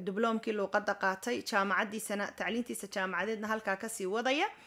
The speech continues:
Inankaasi ayay rabtaa in ay, ee, gabadh u guuriso. Marka waxa wa-, waalidkaygu ay ii sheegeen inay aniga ay i rabto gabadhaasi.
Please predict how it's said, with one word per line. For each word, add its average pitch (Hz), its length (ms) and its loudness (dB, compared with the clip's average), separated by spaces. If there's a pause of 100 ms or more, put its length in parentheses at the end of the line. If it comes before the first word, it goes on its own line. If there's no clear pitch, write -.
(400)
Inankaasi 254 680 4
ayay 226 240 4
rabtaa 208 580 4
in 254 280 4
ay, 220 460 0 (320)
ee, 208 360 4
gabadh 220 440 4
u 262 100 2
guuriso. 208 640 2 (360)
Marka 214 680 4
waxa 220 360 0
wa-, 196 160 2 (200)
waalidkaygu 214 600 2
ay 175 180 4
ii 220 60 -4
sheegeen 196 400 0
inay 208 260 0
aniga 233 460 0
ay - 260 -2
i 202 40 0
rabto 202 340 -4
gabadhaasi. 185 600 -2